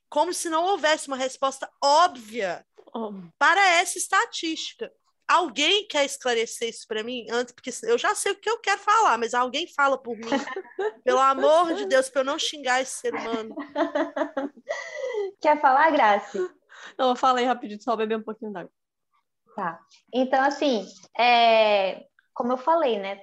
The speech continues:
Speaker 3: Tudo vai partir das nossas atitudes. Gente, e como é que a gente pode pensar? Qual atitude eu vou ter? Com coisas que você vê que há o machismo.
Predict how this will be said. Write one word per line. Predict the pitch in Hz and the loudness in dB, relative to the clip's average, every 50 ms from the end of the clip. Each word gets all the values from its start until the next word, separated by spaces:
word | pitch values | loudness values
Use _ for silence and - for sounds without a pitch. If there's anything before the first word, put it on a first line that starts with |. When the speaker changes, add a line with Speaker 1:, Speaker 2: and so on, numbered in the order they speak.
| - _ | -14 _
Speaker 3:
Tudo | - 254 233 277 277 | -8 -6 -4 -4 0
vai | 262 269 277 269 | 0 -2 0 0
partir | 277 254 - - - 247 | -4 -4 -6 -8 -8 -6
das | 226 247 254 240 | -6 -6 -6 -4
nossas | 247 240 254 254 262 247 | -4 -6 -6 -6 -6 -6
atitudes. | 269 262 262 - - - - 254 233 208 185 175 180 - - _ _ _ _ _ _ - | -6 -6 -6 -8 -14 -8 -4 -2 -2 -2 -4 -6 -10 -12 -14 _ _ _ _ _ _ -14
Gente, | - 185 240 262 269 285 254 254 - - | -6 -2 0 0 0 0 -4 -4 -8 -12
e | - 220 233 | -10 -8 -6
como | 233 - 277 302 | -4 -2 -2 -2
é | 311 | -2
que | 311 330 | -2 -2
a | |
gente | 302 294 294 - | -2 -2 -4 -2
pode | - 262 254 247 - | -2 -2 -2 -2 -2
pensar? | - 254 254 247 - 233 202 202 208 - _ _ - | -4 -4 -4 -2 -2 -2 -2 -2 -4 -10 _ _ 2
Qual | 302 311 320 | 4 4 4
atitude | 320 - - 277 - 277 277 233 277 | 4 0 -6 -6 -2 -2 -2 0 0
eu | 269 240 | -2 0
vou | 247 277 277 | 2 0 0
ter? | 277 - 233 202 180 175 - _ _ _ _ _ _ _ _ - | 0 -4 -4 -4 -4 -8 -12 _ _ _ _ _ _ _ _ -10
Com | 285 320 302 | -10 -10 -8
coisas | - 277 269 285 294 285 294 - | -4 -2 -2 0 0 -2 -6 -8
que | - 302 285 | -6 -4 0
você | 285 294 294 - 320 320 277 | 0 0 0 0 -2 -2 0
vê | 269 269 277 277 | 2 0 0 0
que | - - | -2 0
há | 330 302 285 330 | 2 2 2 2
o | 359 370 | 2 0
machismo. | 392 392 392 381 - 311 320 320 294 262 226 185 180 | -4 -4 -6 -8 -8 -6 -6 -4 -4 -4 -6 -6 -8